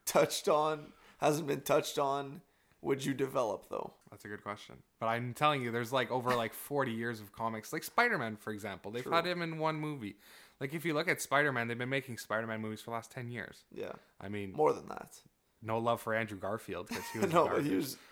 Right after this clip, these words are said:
Speaker 2: Tobey
Speaker 1: brutal.
Speaker 2: Maguire was good.
Speaker 1: He was
Speaker 2: But
Speaker 1: great.
Speaker 2: that, even just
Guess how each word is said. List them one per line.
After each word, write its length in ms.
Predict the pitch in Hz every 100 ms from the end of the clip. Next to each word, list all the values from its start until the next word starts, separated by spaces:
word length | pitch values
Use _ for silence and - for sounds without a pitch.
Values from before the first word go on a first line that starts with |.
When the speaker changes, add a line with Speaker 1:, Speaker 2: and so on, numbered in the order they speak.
| -
Speaker 2:
Tobey 220 | - 196 190
Speaker 1:
brutal. 140 | 214 226
Speaker 2:
Maguire 360 | - - 180 131
was 220 | 110 -
good. 320 | 104 95 143 -
Speaker 1:
He 100 | 151
was 120 | 143
Speaker 2:
But 160 | 160 147
Speaker 1:
great. 320 | 110 90 - - -
Speaker 2:
that, 320 | 143 190 - -
even 340 | 180 208 220 160
just 300 | 165 -